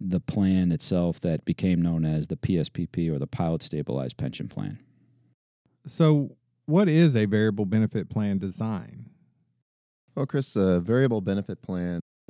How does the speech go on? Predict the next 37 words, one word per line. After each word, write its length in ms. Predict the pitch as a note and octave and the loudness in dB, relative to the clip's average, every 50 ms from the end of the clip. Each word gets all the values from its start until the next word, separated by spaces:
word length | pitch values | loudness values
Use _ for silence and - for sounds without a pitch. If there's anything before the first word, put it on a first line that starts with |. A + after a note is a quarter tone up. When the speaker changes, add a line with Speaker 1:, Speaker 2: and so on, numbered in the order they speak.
| - | -20
Speaker 3:
it's 140 | - - - | -20 -14 -8
an 160 | - E2 - - | -6 -6 -6 -2
industry 360 | G#2 F#2+ F#2 E2+ - - F#2 E2+ | -2 -2 -2 -2 -4 -6 -8 -8
standard 380 | - - E2+ E2 D#2+ D#2+ D2+ | -6 -4 -2 -2 0 -2 -2
name 160 | D#2+ D#2+ D#2+ | -2 -2 -2
for 140 | D#2+ - D#2 | -4 -4 -8
a 40 | D2+ | -8
kind 360 | _ - E2 E2 D#2+ D#2 D2+ | _ -8 -8 -6 -6 -6 -8
of 180 | D2 D2 D2 - | -8 -12 -12 -14
retirement 480 | D2+ - - D#2+ D#2+ D#2+ D2+ D2 C#2 | -18 -16 -12 -10 -8 -6 -6 -8 -8
plan, 440 | - - D2+ C#2+ C#2+ C#2+ C#2 C#2+ - - | -10 -10 -8 -8 -6 -6 -8 -10 -10 -8
and 80 | - G2 | -6 -4
it 140 | G2 F#2+ - | -4 -4 -2
is 220 | G#2 A2 G#2+ F#2 | -2 -2 -2 -2
a 80 | F2 E2 | -4 -4
defined 500 | D2+ E2 - - F#2+ F#2 F2+ F2+ F2 D#2 | -4 -6 -8 -6 -4 -2 0 0 0 0
benefit 400 | D2 F2 F2+ E2 - D#2 - _ | 0 0 -2 -2 -2 -6 -8 _
plan. 380 | - D#2 D2+ C#2+ C#2+ C#2 C#2+ - _ _ _ _ _ _ _ - | -4 -4 -2 -2 -2 -4 -6 -10 _ _ _ _ _ _ _ -8
It 100 | E2+ F2+ | -4 -2
has 220 | F2+ F2+ F2 D#2+ | 0 0 0 0
all 220 | F2+ F2 F2 F2 E2+ | 0 0 0 0 -2
the 80 | E2+ | -4
same, 420 | D#2+ - G2 F2+ F2 E2+ E2+ D#2+ D#2+ | -6 -4 -2 0 0 2 2 0 0
uh, 300 | D#2+ D#2 D2+ D2 C#2 C2+ - _ _ _ _ - - - | -2 -2 -4 -6 -8 -10 -12 _ _ _ _ -16 -14 -8
legal 340 | - G2 G2+ F#2+ F#2+ F2+ | -2 0 0 0 0 -2
protections 600 | - - E2+ - - G2 F#2 - - F2+ E2+ D#2+ | -2 -4 -6 -4 -2 -4 -4 -2 0 0 0 2
and 100 | D#2+ D#2+ | 0 0
backstops 520 | D#2 D#2+ D#2 D#2 - - E2 D#2+ D#2 - - _ _ - | 0 -2 -4 -4 -6 -6 -6 -6 -6 -8 -12 _ _ -14
as 180 | E2 C#2 - - _ _ _ _ | -14 -14 -14 -16 _ _ _ _
any 220 | - E2+ E2 D#2 D#2 | -4 -2 -2 0 0
other 160 | D#2+ D#2 D2 | -2 -2 -4
kind 240 | - D#2 D2+ D2 C#2+ | -4 -2 -2 -2 -2
of 80 | C#2 | -4
defined 320 | - - - F2+ E2 D#2+ C#2+ | -6 -8 -6 -4 -4 -2 -2
benefit 320 | D2+ D#2 D2+ - - - | -2 -2 -4 -4 -8 -6
plan, 260 | - D#2 D2+ D2 C#2+ | -2 -2 0 0 0
like 160 | C#2+ D2 D2+ | -2 -2 -4